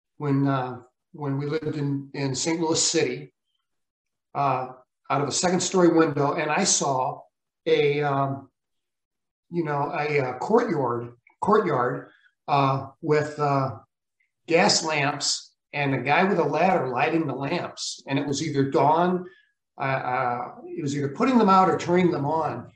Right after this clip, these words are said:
And there was a carriage with a horse there. And I blinked and it was gone.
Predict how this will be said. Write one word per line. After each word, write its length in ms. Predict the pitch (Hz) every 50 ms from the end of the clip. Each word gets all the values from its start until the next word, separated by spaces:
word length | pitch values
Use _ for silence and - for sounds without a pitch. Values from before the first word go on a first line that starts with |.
| _ _ _
And 100 | 147 143
there 120 | 147 143
was 140 | 135 127 -
a 40 | 131
carriage 480 | - - - 175 185 196 196 185 180 -
with 180 | 170 165 - _
a 80 | 143 135
horse 420 | 135 139 156 165 170 160 - - -
there. 300 | 131 120 113 107 113 - _ _ _ _ _ -
And 120 | - 160
I 100 | 156 147 143 139 135
blinked 300 | 165 196 220 202 - 185
and 80 | 165
it 60 | 175
was 140 | 180 165 123
gone. 340 | 135 165 180 220 - - -